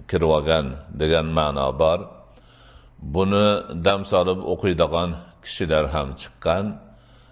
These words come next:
Odamlarni o'rtasida bir qancha, demak, e, shunga o'xshash savollar ham paydo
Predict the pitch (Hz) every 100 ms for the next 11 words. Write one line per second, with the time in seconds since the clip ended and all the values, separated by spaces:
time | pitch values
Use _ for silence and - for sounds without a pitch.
0 | - - 101 95 87 85 104 92 85 82
1 | 76 82 80 107 113 - 53 67 92 95
2 | 98 80 80 98 110 107 - - 73 73
3 | 78 82 - - _ _ - _ - _
4 | _ _ - 69 69 - 85 95 87 -
5 | 87 98 - - - 73 - 90 85 76
6 | 78 80 85 92 101 95 82 76 73